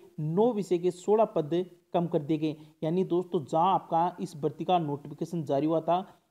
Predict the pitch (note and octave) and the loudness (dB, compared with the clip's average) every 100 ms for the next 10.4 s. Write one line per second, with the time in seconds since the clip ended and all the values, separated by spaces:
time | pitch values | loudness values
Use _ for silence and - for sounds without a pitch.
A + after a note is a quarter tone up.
0 | - C3+ D#3+ F#3 F#3 F3 F3 F#3 - _ | -14 -6 -2 -2 -2 0 0 -2 -10 _
1 | F3 F3+ E3+ E3 D3 C#3+ B2 - _ - | 4 4 4 0 -2 -4 -6 -8 _ -2
2 | G#3+ A3 F#3+ G3+ G3+ A3+ E3 F3 F#3+ F#3+ | 0 2 4 4 2 0 2 0 0 2
3 | - G#3+ - F#3+ E3+ E3+ D#3 E3 F#3+ G3+ | 2 2 2 0 2 -2 0 2 0 -2
4 | - _ - D3+ D#3 D#3 - E3 E3 F#3 | -14 _ 0 2 2 -2 4 6 6 0
5 | G3 G3+ D#3 D#3 D#3+ F3+ F3+ - - - | -6 -6 2 2 4 2 0 -2 -8 2
6 | F#3+ G#3 G3+ G#3+ - F3+ F#3+ F3+ F#3+ G3 | 4 4 0 -2 -4 -4 2 2 2 -2
7 | E3+ D#3+ E3 D3+ D#3 D#3 E3 F#3 - - | -2 -2 -2 -2 -4 -2 -2 -2 -8 -18
8 | A#2+ D3+ D#3 - G#3 - E3+ E3+ F3 D#3 | -2 0 0 -2 -10 -2 0 0 -2 -2
9 | D3+ E3 D#3 D3 D#3+ - _ C#3 D3 E3+ | 0 -2 0 -2 -2 -10 _ -4 -2 0
10 | F3+ F#3 G3 | 2 2 2